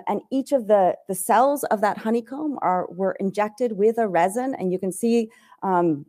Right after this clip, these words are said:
the technicians <laughs> injecting those individual cells with resin. So there were, um, three hundred and seventy thousand individual, <laughs> uh, uh, cells that had to be injected with resin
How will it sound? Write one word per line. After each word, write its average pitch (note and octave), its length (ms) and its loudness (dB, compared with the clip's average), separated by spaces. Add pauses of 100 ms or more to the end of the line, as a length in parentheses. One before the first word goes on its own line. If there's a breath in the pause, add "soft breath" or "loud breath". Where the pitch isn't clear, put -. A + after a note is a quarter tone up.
the G#3 80 2
technicians G#3 720 0
<laughs> F3+ 80 2
injecting A3+ 640 4
those F#3 340 4
individual G3+ 520 2
cells F3+ 440 2 (220 soft breath)
with E3 140 -8
resin. D#3+ 440 2 (420 soft breath)
So G3+ 200 2
there G3+ 180 6
were, F#3+ 300 6
um, E3+ 400 -2 (260)
three C4 240 -2
hundred A#3+ 540 0
and G3+ 100 -2
seventy G#3+ 520 0
thousand F3+ 640 -2
individual, F#3 600 -2 (240)
<laughs> - 220 2
uh, G#2+ 220 0 (340)
uh, F3+ 120 -2
cells G#3 480 4
that F3+ 120 -2
had F3+ 240 0
to F#3 60 -10
be E3 280 -2 (360 loud breath)
injected F3+ 420 0
with E3 160 -4
resin D#3 340 -2